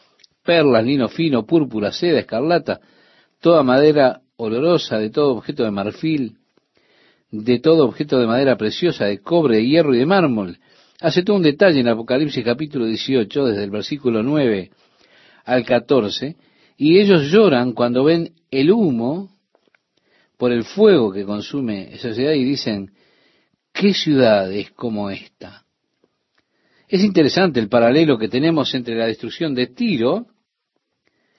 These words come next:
que se vuelve un tipo, un símbolo,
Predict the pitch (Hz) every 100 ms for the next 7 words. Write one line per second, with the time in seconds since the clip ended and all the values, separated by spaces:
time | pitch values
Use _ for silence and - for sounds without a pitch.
0 | _ _ _ - 175 175 196 208 185 170
1 | 165 175 135 214 196 120 - 127 160 -
2 | _ _ _ _ 135 123 190 196 123 107
3 | 110 131 127 -